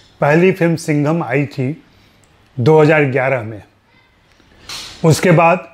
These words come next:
दो हज़ार चौदह में सिंघम रिटर्न्स आई थी। इन दोनों फिल्मों के बाद ये कॉप स्टोरी, पुलिस की कहानी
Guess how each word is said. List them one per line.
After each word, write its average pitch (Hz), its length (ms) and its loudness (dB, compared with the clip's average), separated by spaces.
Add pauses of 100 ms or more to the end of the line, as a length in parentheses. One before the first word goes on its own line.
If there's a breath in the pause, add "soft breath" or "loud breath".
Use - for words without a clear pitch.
(420)
दो 135 300 -2
हज़ार 165 240 2
चौदह 156 400 -2
में 170 160 -4
सिंघम 147 380 -4
रिटर्न्स 156 560 0
आई 110 160 -6
थी। 110 200 -16 (1400 loud breath)
इन 151 180 6
दोनों 170 340 4
फिल्मों 170 400 0
के 165 160 0
बाद 139 440 0 (1300)
ये 160 280 6 (200)
कॉप 175 280 2
स्टोरी, 170 460 -2 (520)
पुलिस 185 300 0
की 180 160 -2
कहानी 147 460 -2